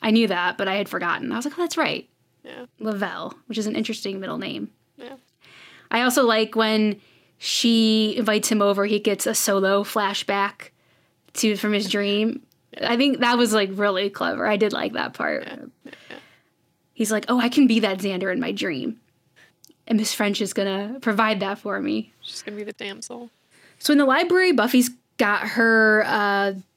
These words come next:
Speaker 1: research on, and she's concluded that the insect that does the hundred and eighty turnabout is the praying mantis.
Speaker 2: That's right.
Speaker 1: Yeah, so she's convinced that she is some kind of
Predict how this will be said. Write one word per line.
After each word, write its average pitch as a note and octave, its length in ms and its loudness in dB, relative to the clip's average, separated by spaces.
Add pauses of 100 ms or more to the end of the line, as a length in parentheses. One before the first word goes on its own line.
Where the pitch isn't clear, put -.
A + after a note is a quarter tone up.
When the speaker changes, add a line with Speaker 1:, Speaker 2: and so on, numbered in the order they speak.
Speaker 1:
research C4 580 4
on, A3+ 540 4
and G#3 480 0
she's A3 560 2
concluded B3 680 2
that G3+ 520 -2
the G3+ 500 2
insect C#4+ 340 4
that A3+ 120 0
does A3 220 2
the G#3 160 0
hundred A3 360 2
and G#3+ 100 -2
eighty G3+ 640 -4 (420)
turnabout A3 760 2
is G3+ 600 2
the A3+ 120 -4
praying F#3+ 300 -6
mantis. - 760 -8
Speaker 2:
That's E4+ 300 -10
right. A#3 280 -6 (600)
Speaker 1:
Yeah, - 380 -2
so - 200 -2
she's B3 260 2
convinced A3+ 500 2
that G#3 280 -2
she A3 180 0
is G3 420 -2 (760)
some C#4 440 4
kind A#3+ 340 4
of G#3+ 420 2